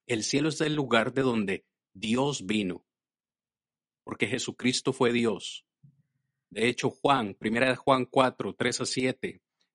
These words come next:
dice, "Todo espíritu que confiesa que Jesucristo ha venido en carne es de Dios, y todo espíritu que no confiesa que Jesucristo ha venido en carne no es de Dios.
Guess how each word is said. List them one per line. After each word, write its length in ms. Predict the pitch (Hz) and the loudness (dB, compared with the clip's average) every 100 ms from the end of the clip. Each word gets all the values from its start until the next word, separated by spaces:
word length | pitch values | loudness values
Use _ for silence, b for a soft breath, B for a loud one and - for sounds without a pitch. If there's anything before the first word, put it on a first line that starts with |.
| - | -8
dice, 560 | 92 131 135 92 - _ _ _ _ _ _ - | 0 2 2 -2 -6 _ _ _ _ _ _ 0
"Todo 200 | 135 151 | 2 2
espíritu 640 | - - 170 160 - 143 | 0 0 0 0 -4 -4
que 140 | 139 | -2
confiesa 640 | - 120 113 139 165 - 139 | 0 -2 -2 -2 0 -2 -8
que 200 | - 127 | -8 -10
Jesucristo 880 | - 120 - 110 - - - - | -8 -8 -6 -8 -2 0 0 -2
ha 60 | 139 | 0
venido 320 | 135 147 160 | 2 2 2
en 120 | 127 | 0
carne 420 | - 139 139 131 - | -2 -2 0 -2 -2
es 220 | 135 123 | -2 0
de 120 | 113 | 0
Dios, 760 | 98 139 135 - - - - - | 2 2 0 -2 -6 -8 -10 -10
y 100 | 120 | -4
todo 220 | 135 147 | 2 2
espíritu 640 | 127 - 160 156 151 131 - | 2 -2 0 0 -2 -8 -6
que 140 | 113 | -4
no 260 | 104 165 - | 0 0 0
confiesa 600 | 170 143 - 143 - 131 | -4 -2 0 0 0 -4
que 180 | - | -2
Jesucristo 720 | 110 120 - - 123 147 - 127 | -4 -4 -8 -4 -2 -2 -2 -2
ha 40 | |
venido 300 | 117 120 117 | 0 0 0
en 140 | 95 | -4
carne 420 | - 170 170 120 110 | -2 0 0 -2 -2
no 180 | 107 | 0
es 160 | 147 131 | 0 0
de 140 | 101 | -2
Dios. 560 | 90 135 185 - - | 0 0 0 -2 -10